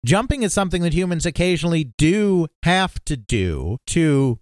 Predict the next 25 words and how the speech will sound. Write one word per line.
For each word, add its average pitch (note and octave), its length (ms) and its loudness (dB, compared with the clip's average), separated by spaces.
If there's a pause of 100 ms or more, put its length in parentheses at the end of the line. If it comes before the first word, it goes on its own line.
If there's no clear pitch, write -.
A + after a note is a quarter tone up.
hop D3 220 0
over, A#2+ 380 0
like, A#2 240 -2
a A#2 40 -2
ditch A#2+ 440 -2
or A2 80 0
jump A2+ 280 -4
from G#2+ 200 -2
rooftop A2+ 400 0
to G#2+ 80 -4
rooftop G2+ 480 0
or F#2 60 -2
something. G#2 340 -2
It D3 80 0
is G3 160 0
something E3+ 640 -2 (320)
that D#3 120 -2
humans C#3+ 440 0
do, A#2 320 2 (300)
but E3 160 0 (320)
it's - 280 -2
not G3 340 0 (120)
one F#3 280 2
of E3+ 120 0
the D3 160 -2